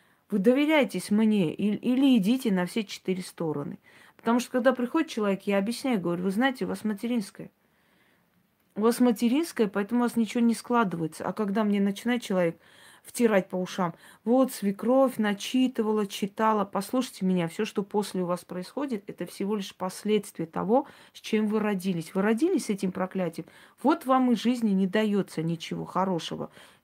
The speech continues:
И как с-, ну, как последствия, и свекровь плохая, и семья не такая, и так далее. И ты не можешь объяснить человеку, что: «Послушай, мил человек,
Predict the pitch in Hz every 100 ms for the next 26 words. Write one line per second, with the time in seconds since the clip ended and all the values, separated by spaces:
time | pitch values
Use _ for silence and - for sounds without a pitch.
0 | _ 220 226 196 294 294 - - - 214
1 | 233 233 190 214 208 240 233 294 330 -
2 | - 190 185 - 202 269 277 - 226 220
3 | 208 208 185 165 180 180 220 226 196 196
4 | 190 180 170 170 180 156 - _ _ _
5 | _ - _ _ _ _ _ _ _ -
6 | _ _ _ _ _ _ _ _ _ _
7 | _ _ _ 226 294 285 302 320 240 202
8 | 233 233 247 381 - 220 214 202 185 202
9 | - 254 269 - 160 160 - 196 226 196
10 | - 170 165 160 156